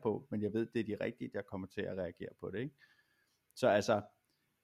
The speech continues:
det synes jeg også er, er en udvikling, at der er kommet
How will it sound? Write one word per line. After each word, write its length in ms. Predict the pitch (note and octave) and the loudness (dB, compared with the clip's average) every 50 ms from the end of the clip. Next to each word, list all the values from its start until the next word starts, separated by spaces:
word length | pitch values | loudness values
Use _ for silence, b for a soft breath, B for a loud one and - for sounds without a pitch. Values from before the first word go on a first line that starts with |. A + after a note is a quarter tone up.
| - | 0
det 120 | - B2+ B2+ | 2 2 4
synes 240 | - C#3+ C#3 C#3+ | 4 2 4 8
jeg 80 | D3 A#2 | 8 8
også 260 | G2+ G#2 A2+ - - - | 10 8 6 2 0 2
er, 380 | - A2+ G#2 G2+ G2 G2 F2 - | 4 6 8 8 8 6 4 2
er 240 | - C#2+ G#2 G2+ G2+ | 4 4 6 6 6
en 120 | G2 G2+ G#2+ | 6 4 4
udvikling, 640 | - A#2+ A#2+ A#2+ B2+ A#2 - A2 G2+ G#2 G2+ - - - | 4 4 4 4 4 2 2 2 0 0 -2 -4 -4 -6
at 140 | G2 - | -4 -2
der 60 | - F#2+ | 0 0
er 40 | |
kommet 500 | F#2+ - A#2 G#2 G2+ G#2 G#2 G#2+ G#2 G#2 | 0 2 2 2 4 4 4 4 2 0